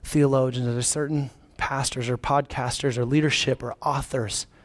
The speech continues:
and we start following them as if they are the word of truth.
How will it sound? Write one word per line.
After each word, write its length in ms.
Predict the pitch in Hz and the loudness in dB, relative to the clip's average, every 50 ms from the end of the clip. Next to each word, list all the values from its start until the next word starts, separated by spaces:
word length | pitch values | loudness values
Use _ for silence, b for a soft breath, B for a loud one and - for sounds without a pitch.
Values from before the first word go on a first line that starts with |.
| B B B B B B B B B B - | B B B B B B B B B B -4
and 160 | - 135 131 | 0 2 4
we 120 | 139 151 156 | 4 4 4
start 260 | - - 180 156 135 | 2 2 2 0 0
following 640 | - - - - 156 160 170 175 175 160 143 135 127 | -2 -6 -2 0 4 4 6 6 6 6 4 4 4
them 220 | 131 127 123 123 | 2 2 2 2
as 200 | 120 131 120 117 | 2 2 2 4
if 300 | 156 160 147 123 117 123 | 4 2 2 0 0 2
they 240 | 143 156 165 170 160 - - | 4 4 6 6 4 2 2
are 460 | 156 165 170 160 147 139 131 - b b b b b b b b b | 4 6 6 6 6 6 4 0 b b b b b b b b b
the 160 | - 135 139 | 0 2 2
word 240 | 135 139 147 151 147 | 4 4 4 4 4
of 140 | 139 127 - | 2 2 -2
truth. 500 | - - 160 147 123 123 - - - | -4 -4 -2 -2 -4 -4 -8 -14 -18